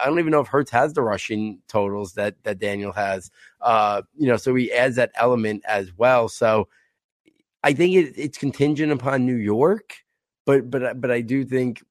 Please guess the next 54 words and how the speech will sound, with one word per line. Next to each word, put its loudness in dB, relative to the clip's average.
he's -8
playing 0
his -4
way -2
back -4
in -2
this. -4
Uh, 2
and 0
I 0
don't -2
envision -6
a -6
scenario -6
unless -2
he, -8
it -6
really 0
falters -2
quickly 0
and, -6
and -6
badly 2
for -14
the -8
second -4
half -8
of -18
the -6
year, 4
I -6
don't -2
see 0
a 0
scenario 0
where -2
he's -6
not -4
back, -6
uh, -4
on -2
the -6
Giants, -2
whether -6
it's -14
the -20
tag, 2
whether -4
it's -12
a -14
short-term 2
deal 2
or -2
something. 0